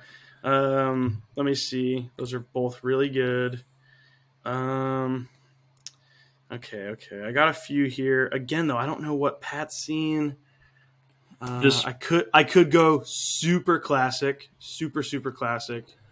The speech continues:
Speaker 1: in a few different ways 'cause there's a lot of those sixties claymations we haven't talked
Speaker 2: Mm-hmm.
Speaker 1: about.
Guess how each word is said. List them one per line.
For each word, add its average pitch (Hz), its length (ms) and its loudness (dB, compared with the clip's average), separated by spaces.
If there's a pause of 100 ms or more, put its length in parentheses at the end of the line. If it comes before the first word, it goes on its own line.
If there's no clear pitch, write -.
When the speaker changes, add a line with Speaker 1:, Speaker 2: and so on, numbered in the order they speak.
(360)
Speaker 1:
in 160 180 4
a 151 120 2
few 180 240 0
different 139 260 2
ways 113 160 -4
'cause 151 160 -2
there's 156 140 2
a - 40 6
lot 151 240 12
of 127 200 6 (260)
those 147 220 2
sixties 151 340 0
claymations 147 580 2
we 147 100 4
haven't 151 200 4
talked 156 180 4
Speaker 2:
Mm-hmm. 123 80 0
Speaker 1:
about. 175 280 0